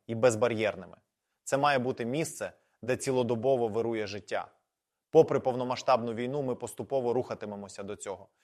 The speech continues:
І коли переможемо у війні і почнеться активне відновлення, ми вже матимемо готовий план із трансформації шкіл і зможемо масштабувати його в найшвидші терміни.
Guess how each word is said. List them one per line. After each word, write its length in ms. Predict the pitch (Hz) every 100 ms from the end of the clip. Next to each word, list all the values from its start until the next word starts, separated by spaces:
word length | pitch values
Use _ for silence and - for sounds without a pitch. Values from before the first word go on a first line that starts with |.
| _ -
І 80 |
коли 220 | 117 143 143
переможемо 540 | 135 127 139 123 117
у 100 | 110
війні 280 | 117 127 127
і 40 |
почнеться 540 | 104 113 127 120 - 113
активне 360 | - 120 113
відновлення, 580 | 107 110 135 117 101 92 _ _ -
ми 100 | 135
вже 160 | 117 123
матимемо 520 | 131 127 120 113 107
готовий 400 | 110 139 123 110
план 340 | 127 127 113 -
із 140 | 110
трансформації 760 | 113 110 - 110 113 104 104 98
шкіл 340 | - 143 131 _ _ -
і 80 |
зможемо 440 | 113 135 127 120 113
масштабувати 720 | 110 - 110 107 117 117 110
його 200 | 104 107
в 80 | 107
найшвидші 500 | 107 - 120 - 113
терміни. 400 | 107 92 87